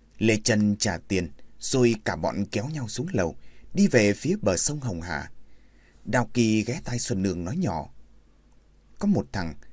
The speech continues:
lúc ở trên lầu, nó ngồi phía sau chị, luôn luôn nghe trộm bọn ta. Bây giờ nó đang đi theo xa xa phía sau kia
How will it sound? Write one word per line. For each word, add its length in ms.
lúc 200
ở 160
trên 140
lầu, 220
nó 100
ngồi 240
phía 140
sau 260
chị, 200
luôn 220
luôn 280
nghe 200
trộm 160
bọn 140
ta. 260
Bây 180
giờ 300
nó 100
đang 260
đi 80
theo 240
xa 180
xa 240
phía 140
sau 200
kia 120